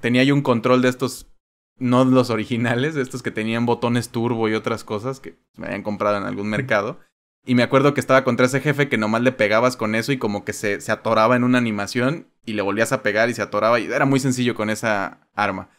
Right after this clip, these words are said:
Entonces, y, pero no se movía ni nada, se quedaba trabado en ese mismo lugar. Entonces me acuerdo que le prendí el turbo,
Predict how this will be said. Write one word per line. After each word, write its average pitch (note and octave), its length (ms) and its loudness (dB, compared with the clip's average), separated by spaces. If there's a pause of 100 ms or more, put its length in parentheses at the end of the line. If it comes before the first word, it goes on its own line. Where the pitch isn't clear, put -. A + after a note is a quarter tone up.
(300)
Entonces, A#2 840 -2
y, B2+ 80 -4
pero B2+ 160 0
no D#3 80 4
se D#3+ 100 0
movía C3+ 280 4
ni C#3 100 4
nada, C3 160 2
se B2+ 140 -6
quedaba A#2+ 200 0
trabado B2 320 4
en A#2+ 60 0
ese A#2+ 140 -6
mismo A#2 180 -2
lugar. G#2 240 0
Entonces G#2+ 180 -4
me A2+ 60 0
acuerdo A2+ 160 -4
que A#2 80 -2
le G#2+ 80 -2
prendí G#2+ 300 0
el A#2 100 -2
turbo, C3 460 -2